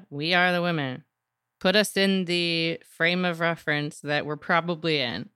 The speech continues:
And obviously this isn't everyone. I don't know what, maybe it's ninety-two percent women. Is that the most generous? Like, what do you think of the largest percentage of men possible watching The Bachelors? <laughs>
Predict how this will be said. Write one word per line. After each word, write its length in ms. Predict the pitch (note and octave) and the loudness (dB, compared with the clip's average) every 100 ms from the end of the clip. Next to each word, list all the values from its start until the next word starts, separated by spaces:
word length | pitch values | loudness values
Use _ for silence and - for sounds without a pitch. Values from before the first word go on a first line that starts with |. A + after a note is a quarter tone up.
| - | -4
And 100 | G#3 | 2
obviously 360 | G#3+ A3+ A3+ G#3+ | 4 2 2 0
this 180 | F#3+ | 0
isn't 260 | F3+ F3 E3+ | -2 -2 2
everyone. 600 | D#3+ D#3+ D3 C3+ C3 C#3+ - | 4 4 2 0 -2 -4 0
I 140 | D#3 | 4
don't 120 | E3 C#3+ | 4 2
know 140 | C3+ | 0
what, 220 | D3 C#3+ _ _ _ _ - | -2 -4 _ _ _ _ -2
maybe 220 | E3+ E3 | 0 0
it's 200 | C#3+ - | -6 -4
ninety-two 1600 | D3+ D#3+ E3 D#3+ D#3+ D3+ C#3+ C#3 _ _ _ _ _ - - G3+ | -2 0 -2 -2 -4 -2 -4 -8 _ _ _ _ _ -10 -4 -4
percent 440 | - D3 - - - | -2 -6 -6 -12 -8
women. 480 | C3 A#2 D#2+ F3+ E3+ _ _ _ _ _ | -8 -6 -6 -8 -10 _ _ _ _ _
Is 80 | D#3+ | -4
that 160 | E3 D3+ | -2 0
the 80 | F#3+ | 0
most 240 | F3+ F#3+ | -2 0
generous? 380 | F#3 F3+ G3+ G3+ | 0 2 0 -2
Like, 160 | F3 | -2
what 80 | F#3 | 0
do 40 | A3+ | 0
you 40 | |
think 140 | A3+ G3+ | 0 0
of 60 | |
the 60 | F3 | -2
largest 580 | D#3 D#3+ E3+ E3+ E3+ - | 0 2 2 0 -4 -4
percentage 840 | F3+ D#3+ - D3+ C#3 C3 - - - _ _ _ _ _ - | -4 -2 -2 -2 -2 -6 -10 -16 -20 _ _ _ _ _ -4
of 200 | D#3+ C#3+ | -4 -2
men 420 | C3+ B2+ B2+ C3 _ _ | -4 -4 -6 -10 _ _
possible 560 | - - D#3 - D#3+ D#3 | -8 -8 -8 -12 -12 -10
watching 320 | - - - | -10 -10 -12
The 60 | - | -10
Bachelors? 960 | - - - - G#3+ G3 - - - | -12 -14 -16 -8 -4 -4 -4 -8 -10
<laughs> 40 | _ | _